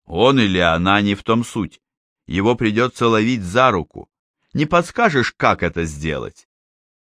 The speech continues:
Ева погрузилась в раздумья. Она закрыла глаза и сидела неподвижно, откинувшись на спинку кресла. Спрашивала у пустоты.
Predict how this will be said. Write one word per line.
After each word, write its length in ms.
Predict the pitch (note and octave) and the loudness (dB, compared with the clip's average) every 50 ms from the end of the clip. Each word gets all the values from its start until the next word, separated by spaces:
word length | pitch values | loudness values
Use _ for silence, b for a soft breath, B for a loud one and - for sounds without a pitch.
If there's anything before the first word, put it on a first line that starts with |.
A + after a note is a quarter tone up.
| _ _ _ _ _ _ | _ _ _ _ _ _
Ева 280 | - D#2+ A2 C#3+ D3 C#3+ | -4 0 2 2 2 2
погрузилась 720 | - - A2+ G2 G2+ G2+ F#2 F2 A2 B2 B2 A#2+ A#2 - | 0 -2 -6 -4 -2 -2 -2 -2 -2 -2 -2 -2 -2 -4
в 60 | F#2+ G2 | -4 -4
раздумья. 680 | G2+ G2 E2+ D2+ C#2 D#2 D2 B1 G1+ - - - - _ _ _ _ _ _ _ _ _ _ _ _ _ _ _ - | -2 -2 -4 -6 -6 -8 -8 -8 -8 -12 -14 -16 -20 _ _ _ _ _ _ _ _ _ _ _ _ _ _ _ -6
Она 240 | E2 F2 F#2+ G2 F#2 | -4 -2 -2 -2 0
закрыла 480 | F#2 G2+ E2+ - F#2+ G2+ G2 F#2 F#2 | -2 -2 -4 -2 -2 0 0 0 0
глаза 540 | F2 F2 E2+ E2+ E2+ D#2+ G2+ A2+ B2 B2 - _ _ _ _ _ | -2 0 -2 -2 0 2 2 2 2 2 0 _ _ _ _ _
и 100 | - - | -10 -8
сидела 480 | F2+ - G2+ F#2 F#2 C3 C3+ C3+ C3 B2 | -6 -4 -4 -4 0 0 0 2 2 0
неподвижно, 760 | A#2+ A#2+ A2 - A2 G2+ F2+ F2+ G#2+ B2+ B2+ A2+ A2 A2 G#2 | 0 -2 -2 -2 -4 -2 -2 -2 -4 -4 -4 -2 -2 -2 -4
откинувшись 640 | G2 - - - A#2 A2+ A2 G2+ - - G2 F#2+ - | -4 -6 -6 -4 -2 -2 -2 -4 -4 -6 -6 -6 -4
на 100 | F#2 F2+ | -6 -8
спинку 460 | - _ - F#2 G2 F2+ - F2+ D#2+ | -8 _ -8 -6 -6 -6 -6 -8 -10
кресла. 560 | - - B1 A#1+ B1+ - - - - G1+ - _ _ _ _ _ _ _ _ - | -10 -10 -10 -8 -10 -10 -12 -14 -14 -14 -16 _ _ _ _ _ _ _ _ -20
Спрашивала 920 | - - _ - A2 B2 B2 B2 - - B2+ A#2 A2+ A2 A2 A2 G#2+ - - | -20 -16 _ -2 0 2 2 2 0 -2 -2 0 0 2 2 2 2 0 0
у 120 | - G#2+ G#2 | -6 -6 -6
пустоты. 720 | - G2+ G2+ - - - - G2+ G2+ _ - D#2+ C#2+ | -6 -10 -10 -10 -8 -4 -2 -2 -2 _ -6 -8 -8